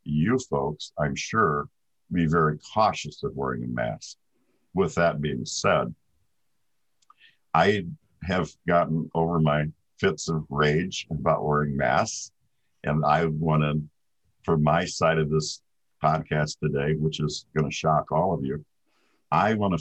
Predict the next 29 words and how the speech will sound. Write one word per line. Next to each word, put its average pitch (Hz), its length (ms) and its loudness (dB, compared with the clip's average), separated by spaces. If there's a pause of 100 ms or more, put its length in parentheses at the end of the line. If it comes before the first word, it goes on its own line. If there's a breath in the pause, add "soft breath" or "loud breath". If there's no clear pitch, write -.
make 82 260 2
my 87 260 4
main 80 280 2
focus 76 640 -2
on 71 400 0 (540)
just 87 320 0 (100)
how 92 280 2
we 87 200 -2
can 78 180 2
get 78 140 2 (180)
through 95 220 0
this. 90 520 -2 (140)
I've 71 120 -2
done 78 140 2
a 71 60 0
little 85 360 2
bit 85 180 2
of 80 140 2
looking 78 360 0
into 78 220 0
different 80 380 -2
little 78 260 0
things. 78 260 0
I 67 100 -4
do 80 200 0
have 73 160 0
just 73 200 -8 (120)
one 92 300 0 (120)
quote, 78 280 2